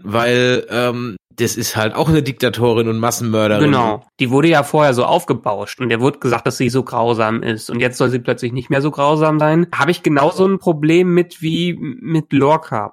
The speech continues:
Speaker 2: Ich meine, ich mochte Lorca als Kapitän. Ich konnte ihn mir gut ansehen und mochte diesen Zwiespalt, dass er vielleicht nicht so ganz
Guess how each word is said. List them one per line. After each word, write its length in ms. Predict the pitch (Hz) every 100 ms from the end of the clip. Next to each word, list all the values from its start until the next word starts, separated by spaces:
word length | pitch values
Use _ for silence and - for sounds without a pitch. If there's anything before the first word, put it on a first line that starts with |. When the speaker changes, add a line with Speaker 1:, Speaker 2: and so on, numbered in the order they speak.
| _
Speaker 2:
Ich 160 | 139 165
meine, 160 | 165
ich 80 | 175
mochte 360 | 170 185 190 170
Lorca 420 | 151 147 185 165
als 320 | 135 123 -
Kapitän. 540 | - 131 123 - 120 143
Ich 120 | -
konnte 260 | - 160 165
ihn 60 | 139
mir 120 | 123
gut 180 | 123 123
ansehen 520 | 120 151 165 185 190
und 120 | 156
mochte 340 | 147 160 - 139
diesen 920 | 135 143 143 139 139 139 135 135 131
Zwiespalt, 880 | - 147 170 180 - - 113 113 113
dass 140 | 131
er 80 | 135
vielleicht 340 | - 143 151 170
nicht 180 | 180
so 120 | - 185
ganz 500 | 170 180 - -